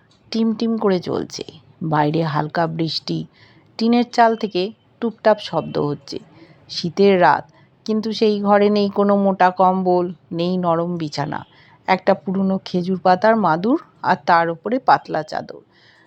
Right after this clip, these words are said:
গরিব বাবা নিজের সন্তানকে কাছে টেনে নিয়ে বললেন, "বাবা, আজ তোকে একটা গল্প শোনাবো। এটা কোনো রূপকথা নয়, একেবারে সত্যি গল্প। এই গল্প শুনে তুই বুঝবি, অভাব কষ্টের হলেও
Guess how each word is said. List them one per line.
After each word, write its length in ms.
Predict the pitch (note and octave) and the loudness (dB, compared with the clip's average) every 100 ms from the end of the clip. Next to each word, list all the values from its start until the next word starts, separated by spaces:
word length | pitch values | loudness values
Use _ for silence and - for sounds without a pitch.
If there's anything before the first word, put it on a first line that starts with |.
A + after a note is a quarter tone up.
| _ - | _ -4
গরিব 360 | F#3+ F#3+ G3 F#3 _ _ - | 2 2 2 -4 _ _ -8
বাবা 520 | F3+ F3 E3+ E3+ D#3 - _ _ _ _ - | 2 2 4 4 2 -6 _ _ _ _ -10
নিজের 340 | G3+ G3 G3+ | -6 -4 -4
সন্তানকে 840 | G3+ F#3+ F3+ F3 - F3+ F3+ F3 E3+ | -4 -4 -4 -2 0 0 0 -4 -4
কাছে 320 | E3+ D#3 - | 0 -2 -2
টেনে 220 | F3 E3+ | -6 -4
নিয়ে 220 | F3 F3 E3+ | -4 -4 -2
বললেন, 460 | E3 D#3+ E3+ D#3+ E3+ - - _ E3+ | 0 0 0 -4 -6 -18 -20 _ 2
"বাবা, 440 | D#3+ D#3+ G#3 - _ _ _ _ | 2 4 4 2 _ _ _ _
আজ 240 | F3+ G3 - | 0 0 -4
তোকে 200 | A3 A3+ | -6 -4
একটা 220 | A3 A3 | -4 -4
গল্প 440 | F#3 D#3+ C#3+ - | 0 0 0 -4
শোনাবো। 500 | E3 F3 D#3 D3 D3+ E3 _ | -8 -4 -4 -4 -6 -12 _
এটা 260 | - G3 A#3 | -8 0 0
কোনো 220 | B3 B3 | 0 -2
রূপকথা 640 | A3 F3+ - - G3 A#3 | -2 -4 -2 2 2 2
নয়, 280 | A#3 F3 A3+ - _ | 2 0 -2 -8 _
একেবারে 440 | C#4+ G#3 B3+ A#3+ B3 | -8 -4 0 0 0
সত্যি 460 | - D#3 - E3 | -4 -6 -6 -6
গল্প। 400 | D#3 C#3+ - - - _ - - _ | 0 0 -2 -10 -12 _ -20 -20 _
এই 140 | E3+ F3+ | -2 -2
গল্প 400 | F3+ E3 D#3+ E3+ | 2 2 2 -4
শুনে 280 | - F#3 F3+ | -4 -6 -4
তুই 200 | F#3 F3 | -4 -4
বুঝবি, 480 | F3+ E3+ E3+ A3+ - _ _ _ | -4 -4 -2 -2 -4 _ _ _
অভাব 360 | - G3 A3+ A#3 - | 4 6 6 2 0
কষ্টের 460 | F3 E3 - G#3+ | -2 -2 -4 -2
হলেও 360 | A#3 G3+ E3+ | 0 2 2